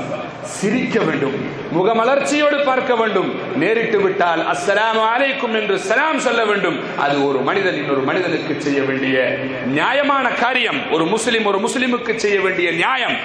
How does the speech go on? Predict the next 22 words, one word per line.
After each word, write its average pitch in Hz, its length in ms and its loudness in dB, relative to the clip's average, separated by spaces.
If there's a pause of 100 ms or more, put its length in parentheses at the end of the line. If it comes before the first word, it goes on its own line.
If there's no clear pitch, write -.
(200)
அதை 147 260 2
நீங்கள் 151 280 2
தவறவிடாதீர்கள். 143 920 0
அவர் 131 280 -2
மீது 151 220 0
இருக்கிற 139 460 0
கோபத்தின் 185 520 2
காரணமாக 139 640 2 (120)
அதை 180 240 2
தவறவிடாதீர்கள். 220 920 0 (320)
ஆறு 214 380 2
விஷயங்களை 247 540 0
பெருமானார் 214 420 0
ஸல்லல்லாஹு 202 460 0
அலைஹி 190 140 0
வஸல்லம் 196 120 0
அவர்கள் 165 320 -2
எண்ணி 240 220 0
சொன்னார்கள். 190 540 0 (180)
அதில் 143 240 0
முதன்மையானது 202 720 0
அதுதான். 151 380 0